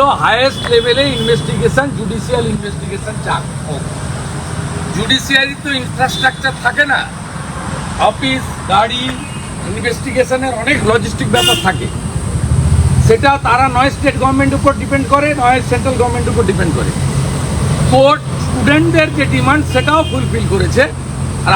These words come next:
আমার পিটিশনেও অন্যদেরও থাকতে পারে, কিন্তু আমার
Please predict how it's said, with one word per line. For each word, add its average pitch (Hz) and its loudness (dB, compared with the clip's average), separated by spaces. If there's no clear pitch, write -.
আমার 269 2
পিটিশনেও 285 2
অন্যদেরও 269 2
থাকতে 254 0
পারে, 185 0
কিন্তু - 2
আমার 247 4